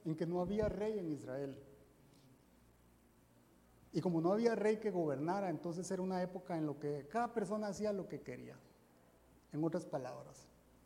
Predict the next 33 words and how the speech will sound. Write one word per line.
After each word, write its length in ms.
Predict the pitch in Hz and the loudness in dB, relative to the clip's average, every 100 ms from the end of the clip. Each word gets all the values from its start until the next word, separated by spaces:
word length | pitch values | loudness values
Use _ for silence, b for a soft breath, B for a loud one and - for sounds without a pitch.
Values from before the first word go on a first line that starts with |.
| b b b b - - - - - - - - - - | b b b b -20 -20 -20 -20 -20 -20 -20 -20 -14 -2
eso 220 | 160 185 | 0 4
nos 160 | 175 156 | 2 2
dice 180 | 175 | -2
Jueces 460 | 180 175 170 185 165 | -2 2 2 0 -2
veintiuno 480 | 156 139 165 175 165 | 0 0 0 0 2
veinticinco, 840 | 143 131 123 113 - 202 190 139 | 0 -2 -6 -10 -6 -4 -4 -8
si 120 | 120 | -8
usted 200 | 110 135 | -10 -10
quiere 260 | - 135 139 | -6 -4 -4
leerlo 460 | 123 131 147 139 | -4 -4 -4 -4
o 60 | 120 | -6
si 100 | 123 | -8
lo 140 | 117 | -8
proyectan 520 | 117 123 131 135 127 107 | -8 -8 -8 -8 -10 -12
ahí. 160 | 110 113 | -12 -2
Pero 140 | 143 | 2
dice, 160 | 151 190 | 4 4
"En 80 | 180 | 2
aquella 320 | 175 175 185 | 4 6 6
época 320 | 190 208 196 | 4 0 2
no 180 | 180 175 | 4 4
había 320 | 175 185 170 | 4 4 4
rey 320 | 151 170 202 | 4 4 4
en 160 | 202 175 | 4 2
Israel, 460 | 147 131 139 185 185 | 0 0 2 0 0
cada 220 | 180 170 | 0 2
uno 180 | 175 165 | 2 2
hacía 420 | 165 175 185 175 - - - - - | 0 0 0 -2 -12 -20 -20 -20 -12
lo 160 | 147 139 | -8 -6
que 120 | 143 | -4
le 60 | 131 | -4
parecía 460 | 135 123 - 180 | -6 -8 -8 -10
mejor". 320 | 156 127 170 | -8 -10 -12